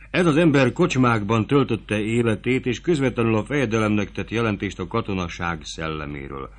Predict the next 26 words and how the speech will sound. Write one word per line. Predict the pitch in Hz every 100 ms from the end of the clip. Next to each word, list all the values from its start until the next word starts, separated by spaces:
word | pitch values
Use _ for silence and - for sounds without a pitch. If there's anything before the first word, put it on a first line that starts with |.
| - - - -
Carlone | 147 160 165 170 143
nem | 143 165
végzett | 117 117 101 110
semmilyen | - 143 135 107
iskolát, | 95 - - 110 101
különben | - 107 101 98
már | 95 92
régen | 92 104 87 82
előléptették | 85 85 78 76 71 - 69 - 73 71
volna. | 78 85 85 - - - -
Most | 120 113
parancsba | - 175 147 95 90
kapta, | 135 -
hogy | 107 107
álljon | 135 123 107
a | 98
palota | - 151 117 107
előtt | 113 110 98
minden | 120 156 120 104 90
délben, | 101 117 113 107
amikor | 101 90 95
a | 90
nagy | 107 123 -
toronyóra | 110 110 104 98 87
tizenkettőt | - 110 95 80 - 80 - - 67
üt. | -